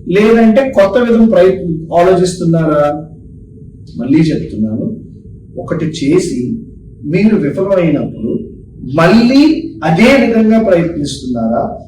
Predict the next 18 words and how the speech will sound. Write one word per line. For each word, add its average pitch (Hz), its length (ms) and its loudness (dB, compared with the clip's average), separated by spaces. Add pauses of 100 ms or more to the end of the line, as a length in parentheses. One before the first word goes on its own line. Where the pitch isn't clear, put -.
(140)
లేదంటే 208 640 2
కొత్త 240 400 2
విధంగా 214 360 2
ప్రయత్నిస్తారా 170 960 -2
అనేది 156 280 -2
మీరు 175 240 -4
తెలుసుకోవాలి. 95 920 -8 (380)
ఒక 190 180 -2
ఫార్ములా 226 680 2
మనకి 214 280 2
వర్కౌట్ 208 480 0
అవ్వలేనప్పుడు 175 800 -2 (220)
ఇంకో - 320 -2
ఫార్ములా 208 720 2
ట్రై 151 180 -4
చేయాలి. 117 920 -4 (680)
లేదు, 160 320 2 (600)
రెండవదిగా 208 960 2